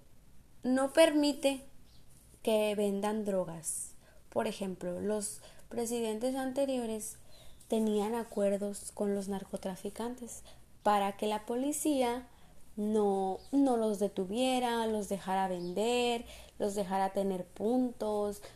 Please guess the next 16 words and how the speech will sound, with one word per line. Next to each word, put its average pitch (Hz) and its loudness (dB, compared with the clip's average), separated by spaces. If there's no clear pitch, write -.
los 208 -2
dejara... 196 0
Es 285 4
más, 202 0
hasta 214 0
personas 214 0
en 233 0
la 214 0
esquina, 226 -2
adolescentes 214 -2
en 240 -2
la 226 0
esquina, 262 -4
eh, 208 4
consumiendo 202 2
drogas, 269 4